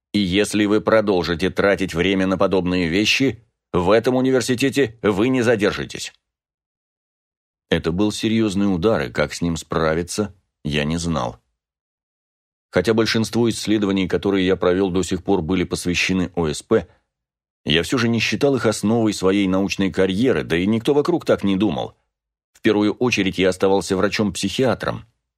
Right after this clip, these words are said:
Большую часть рабочего времени я уделял лечению пациентов, а в остальное время – главным образом преподавал психиатрию ординаторам, интернам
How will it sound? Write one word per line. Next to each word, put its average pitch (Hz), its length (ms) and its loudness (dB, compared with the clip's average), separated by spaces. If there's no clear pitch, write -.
Большую 95 400 -2
часть 92 360 0
рабочего 82 520 -2
времени 82 520 -4
я 90 160 2
уделял 104 460 2
лечению 98 480 0
пациентов, 90 600 -2
а 58 80 -2
в 57 40 -2
остальное 62 480 -2
время – 123 380 0
главным 135 440 2
образом 123 400 0
преподавал 107 500 2
психиатрию 87 680 0
ординаторам, 110 720 0
интернам 110 640 0